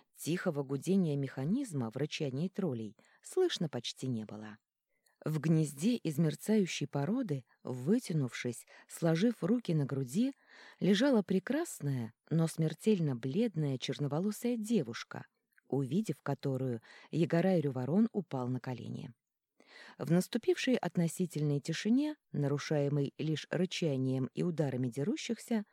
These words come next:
послышались шаги хранителя трона. Подойдя, он посмотрел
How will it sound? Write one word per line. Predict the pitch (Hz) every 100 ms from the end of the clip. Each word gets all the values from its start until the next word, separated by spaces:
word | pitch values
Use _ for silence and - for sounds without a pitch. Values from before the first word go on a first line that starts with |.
| _ - - - -
послышались | 208 - 269 - 302 302 -
шаги | - 185 147 220
хранителя | - 254 170 143 - 165
трона. | - - 117 120 117 - _ _ _ _ - - - -
Подойдя, | 151 143 135 120 156 247 - _ _
он | 247 226
посмотрел | 156 160 135 - 185